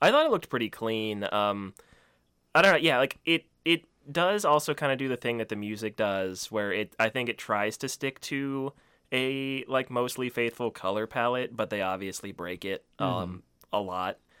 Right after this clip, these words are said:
Speaker 1: uh, if you're looking for it. But, like, um, s-, in such a way that you don't really notice. Um, like, there's stuff like the, uh, the dragon mini boss, and, like, obvious, like, the, the standout example is Tinkerer Knight's giant robot.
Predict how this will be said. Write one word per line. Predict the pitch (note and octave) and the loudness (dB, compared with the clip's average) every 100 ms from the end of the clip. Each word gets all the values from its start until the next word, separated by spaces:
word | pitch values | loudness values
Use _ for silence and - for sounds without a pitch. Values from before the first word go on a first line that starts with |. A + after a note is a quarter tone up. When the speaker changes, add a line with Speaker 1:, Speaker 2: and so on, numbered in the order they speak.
| - - - | -16 -10 2
Speaker 1:
uh, | A#2 G#2+ | 4 4
if | |
you're | A2 | 2
looking | G#2 G2+ G#2+ G2+ | -2 -2 -4 -4
for | G2+ F#2 | -4 -2
it. | F2+ - | -4 0
But, | A2+ A2 | 2 4
like, | A2+ C3 | 4 4
um, | A#2 G#2 G2+ - - - - - | 4 2 -4 -10 -16 -20 -20 -14
s-, | - | -2
in | E3 D#3+ | 2 4
such | G3 | 4
a | F3+ | 6
way | D#3+ | 4
that | C#3+ | 4
you | B2 | 2
don't | A#2+ A#2 A2 | 2 2 2
really | G#2 G#2+ G#2+ F#2+ | -2 -2 -2 -4
notice. | F#2+ F#2+ F#2 F2+ - - | -4 -2 -2 -4 -6 -2
Um, | G2 F#2+ F#2 F#2 | 0 0 -2 -2
like, | G#2+ G#2+ - | -4 -4 -6
there's | C#3 C3 | -2 -2
stuff | - C#3 B2+ B2+ | 2 4 4 2
like | A2+ - | 0 -2
the, | G#2+ G2+ | -4 -4
uh, | F2+ F2+ | -4 -4
the | F2+ F2 | -6 -10
dragon | G2 F#2+ G2+ G#2+ G#2+ G#2+ G#2 G#2+ _ _ - | -6 -4 -2 -2 -4 -4 -10 -14 _ _ -10
mini | A2+ A2 G#2+ | -6 -4 0
boss, | A2 G#2+ G#2 G#2 - | 2 4 4 2 -2
and, | G#2 | -4
like, | G2+ G2 | -4 -4
obvious, | G2 G2 G2 - | -6 -6 -8 -10
like, | G2+ | -8
the, | G#2 - | -10 -4
the | G2+ F#2+ - | -2 -2 -6
standout | - G#2+ G2+ G2 | -2 0 0 -2
example | G2+ G2+ G#2 G2 G2 | -4 -8 -10 -8 -8
is | - | -8
Tinkerer | - G2+ G#2 G2+ G2 | -12 -10 -8 -6 -6
Knight's | G2+ G2 G2 - - | -4 -4 -4 -6 -10
giant | - G#2 G2+ - | -4 -4 -4 -6
robot. | G2 G2+ G#2 G2+ | -8 -4 -4 -4